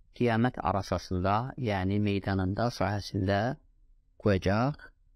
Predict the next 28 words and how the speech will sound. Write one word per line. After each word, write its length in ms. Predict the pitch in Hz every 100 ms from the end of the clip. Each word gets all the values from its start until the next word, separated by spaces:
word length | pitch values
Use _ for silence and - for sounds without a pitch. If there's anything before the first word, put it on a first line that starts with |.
| - _ _ - -
və 240 | 107 131
möminlər 800 | 123 117 110 104 101 110 127 -
axışıb 360 | - - 127 -
onun 180 | 113 120
yanına 160 | 85 101
gələcəklər. 580 | - 62 - 69 - - - - - _ - _ 123
فهو 280 | 131 147
من 380 | 135 135 127 110 - _ _ -
أوجه 480 | 160 160 139 135 131
إكرام 360 | - 139 139 131
النبي 360 | 127 135 131
صلى 340 | - 123 120 117
الله 480 | 113 117 123 127
عليه 180 | - 110
وسلم 380 | 104 - 113 104
الحوض، 420 | 98 - 135 131 139 131 - _ _ 131
هو 160 | 131
الموقف 560 | 120 117 143 - 131 -
الوحيد 560 | 120 107 - 147 147
من 100 | 131
المواقف 680 | 123 113 110 120 123 113 -
القيم 400 | 101 - 110 104
التي 300 | 104 98 113
لم 240 | 127 143
يرد 340 | 131 117 110 123
ذكرها 400 | 120 117 123 147
في 80 | -
القرآن. 600 | - 104 - 101 -